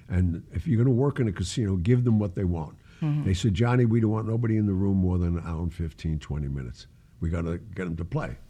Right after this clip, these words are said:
Speaker 2: Right.
Speaker 1: So I designed a, a show that didn't include a lot of negativity in my life.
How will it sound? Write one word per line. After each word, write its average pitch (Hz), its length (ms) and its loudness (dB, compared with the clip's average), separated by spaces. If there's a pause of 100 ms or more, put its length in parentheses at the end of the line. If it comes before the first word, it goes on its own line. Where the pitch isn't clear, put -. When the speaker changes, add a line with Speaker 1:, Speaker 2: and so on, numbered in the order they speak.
(240)
Speaker 2:
Right. 143 200 -8 (120)
Speaker 1:
So 147 300 -8 (460)
I 104 140 4
designed 107 720 4
a, 98 100 -2 (140)
a 85 100 -2
show 95 720 -2 (540)
that 92 180 -2
didn't 143 240 2
include 110 400 2
a 95 60 0
lot 92 280 -2
of 92 80 0
negativity 92 760 0
in 78 120 -4
my 69 160 -8
life. 71 460 -10